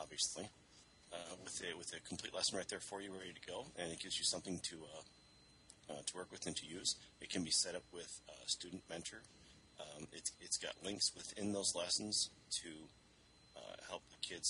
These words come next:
see and understand the concepts better. So, uh, it, it,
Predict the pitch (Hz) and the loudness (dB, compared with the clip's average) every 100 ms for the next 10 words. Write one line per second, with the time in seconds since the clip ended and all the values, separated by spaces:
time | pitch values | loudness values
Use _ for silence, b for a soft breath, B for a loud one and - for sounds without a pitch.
0 | - - 95 92 92 82 80 76 - 90 | 8 6 6 2 -2 -2 -4 -4 -4 -2
1 | 85 85 78 67 87 85 62 - - - | 0 0 -4 -4 -2 0 0 2 2 2
2 | 107 110 - - - - 82 76 - - | -6 -6 -8 -8 0 2 2 -4 -10 -20
3 | b b b b - - - - - - | b b b b -20 -20 -20 -20 -20 -18
4 | - - - 92 - 101 107 | -18 -12 -10 -10 -10 -10 -8